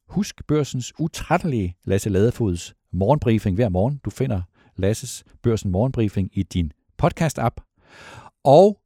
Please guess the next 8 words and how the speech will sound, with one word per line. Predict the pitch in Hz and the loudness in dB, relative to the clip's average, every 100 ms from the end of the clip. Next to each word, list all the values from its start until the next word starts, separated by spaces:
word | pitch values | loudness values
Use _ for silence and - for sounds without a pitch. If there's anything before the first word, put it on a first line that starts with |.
| - | -4
husk | - 175 - | 0 0 -2
også | - 120 135 156 | 0 2 2 -2
Børsen | - 120 - 131 | 0 -2 -2 -4
Impact | 214 - 131 80 - - _ | -4 -2 -4 -4 -10 -20 _
snart | - 147 180 - - | -6 -4 -4 -8 -2
onsdag | 131 180 131 110 - | -2 0 -4 -4 -8
seksogtyvende | - 156 - - 156 | -4 -4 -4 -4 -2
januar, | 117 131 156 120 | 0 0 0 -4